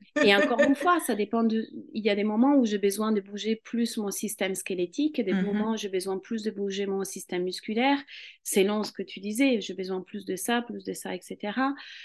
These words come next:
Speaker 2: Euh, plus être en relation avec le système nerveux, plus être autour, euh, euh, des nerfs, donc le système nerveux, plus autour du système viscéral. Je...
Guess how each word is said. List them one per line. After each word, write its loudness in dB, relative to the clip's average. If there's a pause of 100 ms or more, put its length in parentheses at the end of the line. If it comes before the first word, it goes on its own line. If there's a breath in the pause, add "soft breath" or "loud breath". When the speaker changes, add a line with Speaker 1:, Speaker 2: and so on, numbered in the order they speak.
(200 loud breath)
Speaker 2:
Euh, -2
plus -4
être 0
en 0
relation -2
avec -4
le -8
système -8
nerveux, 0
plus -4
être -4
autour, -4
euh, -6 (480 loud breath)
euh, -8 (340 loud breath)
des 4
nerfs, 6 (300 loud breath)
donc -4
le -2
système -2
nerveux, 4
plus -4
autour -8
du -8
système -6
viscéral. 0
Je... 0